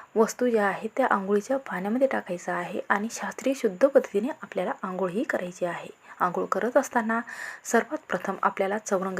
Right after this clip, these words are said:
किंवा पाट घ्यायचा आहे, मांडी घालून बसायचं आहे. त्यानंतर आपल्याला सर्वात प्रथम उजव्या खांद्यावर घ्यायचं आहे, डाव्या खांद्यावर घ्यायचं आहे आणि शेवटी आपल्याला डोक्यावरून पाणी घ्यायचं आहे. या दिवशी आपल्याला केस हे धुवायचे आहेत. अशा पद्धतीने शास्त्रीय शुद्ध पद्धतीने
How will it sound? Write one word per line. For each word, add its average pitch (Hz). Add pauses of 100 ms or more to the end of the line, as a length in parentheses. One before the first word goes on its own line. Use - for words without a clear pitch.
किंवा 185
पाट 214
घ्यायचा 214
आहे, 208 (140)
मांडी 214
घालून 240
बसायचं 180
आहे. 170 (680)
त्यानंतर 254 (100)
आपल्याला 208
सर्वात 208
प्रथम - (140)
उजव्या 202
खांद्यावर 233
घ्यायचं 208
आहे, 202
डाव्या 185
खांद्यावर 240
घ्यायचं 208
आहे 202 (480)
आणि 226
शेवटी 226
आपल्याला 196
डोक्यावरून 190
पाणी 208
घ्यायचं 190
आहे. -
या 208
दिवशी 220 (100)
आपल्याला 196
केस 196
हे 233
धुवायचे 180
आहेत. 170 (600)
अशा 233
पद्धतीने 226
शास्त्रीय -
शुद्ध 202
पद्धतीने 196